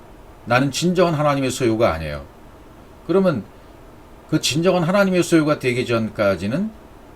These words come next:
아직은 내 소유가 남아있단 말이죠. 그래서 그 소유를 판다는 얘기가 되겠죠. 이게 수-, 팔아라는 말은, 어, 진리가 적용되고 영이 된 상태를 말하는 거예요. 완벽하게 팔았다면.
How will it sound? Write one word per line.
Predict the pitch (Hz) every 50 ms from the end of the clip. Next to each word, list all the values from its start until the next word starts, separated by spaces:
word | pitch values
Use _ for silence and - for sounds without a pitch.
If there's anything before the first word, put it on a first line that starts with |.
| - -
아직은 | 104 110 113 120 131 147 180 202 165
내 | 147 135 147
소유가 | 147 - 165 151 143 139 139
남아있단 | 117 95 95 98 101 98 95 - 95 85 78
말이죠. | 76 73 69 69 67 - - - - - - - -
그래서 | - 151 -
그 | - - 180 240
소유를 | 220 - - 233 226 220 202 202 196
판다는 | - - 226 220 226 214 196 170 131
얘기가 | 113 107 101 107 113
되겠죠. | 95 95 82 85 80 - - 90 82 87 87 78 - - - - - - - - - - -
이게 | - 151 135
수-, | - - -
팔아라는 | - - - 208 202 208 202 190 165 160 151 151 147
말은, | 143 127 113 107 110 131 135 110 82 - - - - - - - - - - - - - - - -
어, | - - - - - - - - - - - - - - - - - - - - - - - - - - - - - - - - - - - - - - - - - - - - - -
진리가 | - - 143 160 180 202 208 196
적용되고 | 196 165 160 156 160 156 156 143 131 135 123 120 113 101 98
영이 | 107 107 104 113 143 151 -
된 | - 123 143
상태를 | 147 160 160 175 151 165 175 196
말하는 | 175 143 107 92 90
거예요. | 87 87 87 87
완벽하게 | 85 87 101 101 98 - 98 92 98 95
팔았다면. | - 113 104 95 - 92 80 78 80 82 80 80 73 69